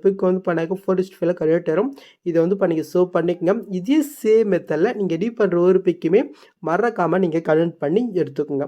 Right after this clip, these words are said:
ஓகே, so அதான். இப்ப அப்படி நம்ம பேக் போயிட்டு நம்ம இன்புட் பண்ண அந்த ப்ராஜெக்ட் ஓப்பன் பண்ணி எடுத்துக்கலாம். ஓப்பன் பண்ணிட்டு அப்படியே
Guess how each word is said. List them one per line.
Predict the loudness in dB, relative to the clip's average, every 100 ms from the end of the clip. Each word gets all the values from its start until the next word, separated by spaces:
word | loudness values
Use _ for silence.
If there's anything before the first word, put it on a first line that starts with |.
| -8
ஓகே, | -10 -10 -10 _ -14
so | -6 -6
அதான். | -4 -6 -6
இப்ப | -8 -4
அப்படி | -4 -2
நம்ம | -4 -2
பேக் | -2 -2 -2
போயிட்டு | -2 -2 -4 -6 -12 -20 -8 -4
நம்ம | 0 0 0
இன்புட் | 2 0 2 0
பண்ண | 0 0
அந்த | -2 -2
ப்ராஜெக்ட் | 0 0 0 0
ஓப்பன் | 2 0 -2 -2
பண்ணி | 0 2 2 2
எடுத்துக்கலாம். | 0 -4 -2 -4 -8 -20 _ 0
ஓப்பன் | 2 4
பண்ணிட்டு | 4 4 4 4
அப்படியே | 4